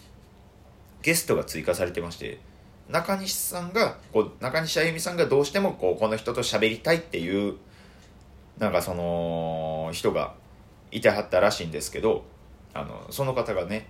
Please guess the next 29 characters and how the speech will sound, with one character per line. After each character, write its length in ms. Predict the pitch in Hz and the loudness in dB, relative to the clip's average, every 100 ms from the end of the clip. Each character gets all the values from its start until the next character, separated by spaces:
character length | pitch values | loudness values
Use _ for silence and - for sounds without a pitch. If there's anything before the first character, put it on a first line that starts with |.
| - - - - | -18 -20 -20 -14
あ 200 | - - | -12 2
の、 120 | 104 120 | 6 8
蒼 100 | 147 | 8
井 100 | 151 | 4
武 140 | 160 | 0
蔵 160 | 208 185 | 0 2
さ 320 | - 92 - | 2 -2 -4
ん 80 | 160 | -6
っ 40 | |
て 120 | - - | -8 -8
い 180 | 52 | -8
う、 60 | - - - - - - - - - - - - | -10 -14 -20 -20 -20 -20 -20 -20 -20 -20 -20 -10
あ 300 | 76 73 65 50 | -6 -6 -6 -10
の、 120 | - | -8
ゲ 140 | - 143 | 2 2
イ 140 | 160 | 2
ビ 120 | 160 | 0
デ 120 | 165 | 4
オ 120 | 135 143 | 6 4
の 120 | 131 | 4
男 200 | 110 113 | 2 2
優 120 | 107 | 0
の 80 | 104 | 0
方 240 | 101 - | 0 -2
な 80 | 71 | -6
ん 60 | - | -10
で 80 | - | -10
す 140 | |
よ。 80 | - | -10